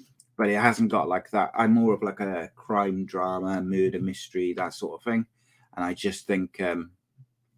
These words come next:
it's not quite, uh, sorry, I was just looking at it.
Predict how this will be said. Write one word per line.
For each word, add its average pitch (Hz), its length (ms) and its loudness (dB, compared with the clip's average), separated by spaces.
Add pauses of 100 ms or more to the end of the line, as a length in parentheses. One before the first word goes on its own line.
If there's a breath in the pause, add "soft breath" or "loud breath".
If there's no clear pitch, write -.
(680)
it's - 240 -20
not - 260 -4
quite, - 420 -6 (400)
uh, 82 300 -10 (420)
sorry, 85 260 -8
I 82 60 -6
was 90 120 -6
just - 240 -6
looking - 220 -8
at - 80 -8
it. - 100 -12